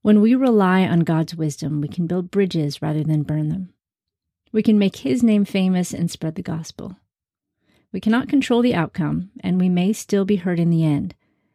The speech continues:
but when our speech is led by the Spirit, then it will be fruitful according to his will.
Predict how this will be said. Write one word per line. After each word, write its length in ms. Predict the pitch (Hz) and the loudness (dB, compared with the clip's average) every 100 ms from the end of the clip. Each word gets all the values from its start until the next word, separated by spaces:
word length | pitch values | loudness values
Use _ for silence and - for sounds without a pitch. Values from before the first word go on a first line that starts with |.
| - | -14
but 100 | - | 0
when 160 | 208 | 2
our 100 | 185 | 2
speech 640 | 165 - - 254 302 311 - | 0 -6 -4 -2 -2 -4 -4
is 180 | 196 185 | -4 0
led 180 | 175 170 | 0 0
by 140 | 170 | 0
the 100 | 165 | -2
Spirit, 540 | 165 - 160 160 196 - _ _ _ - | -6 -6 -4 -4 -8 -16 _ _ _ -4
then 220 | 175 202 | 2 4
it 80 | 214 | 4
will 80 | 196 | 0
be 120 | 196 | -2
fruitful 520 | - 185 165 - 160 | -2 -2 -2 -2 -4
according 380 | 156 - 143 147 | -4 -4 -2 -2
to 80 | 143 | -4
his 340 | 170 165 - | -6 -8 -8
will. 240 | 127 147 | -8 -8